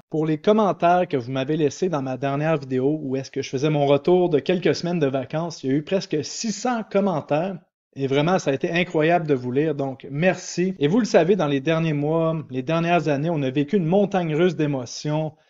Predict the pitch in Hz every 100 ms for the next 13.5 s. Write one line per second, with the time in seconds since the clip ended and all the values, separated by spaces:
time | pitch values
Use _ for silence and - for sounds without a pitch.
0 | _ - 143 147 214 190 160 - 180 180
1 | 165 147 143 156 151 139 - 131 - 151
2 | 151 147 _ _ _ _ _ _ _ 147
3 | 156 147 185 190 196 - 139 160 156 143
4 | 147 127 160 160 - _ _ _ - 160
5 | 208 208 - - 196 226 240 208 165 143
6 | 147 160 139 143 131 151 160 - - 262
7 | 247 - - _ - 143 151 190 190 -
8 | 240 208 180 151 147 - 185 156 113 135
9 | 147 135 123 117 - 160 156 135 123 -
10 | 156 147 139 _ _ _ _ _ - 135
11 | 151 151 151 139 156 165 143 135 - 143
12 | 160 139 151 170 160 143 202 185 214 214
13 | 147 131 135 180 185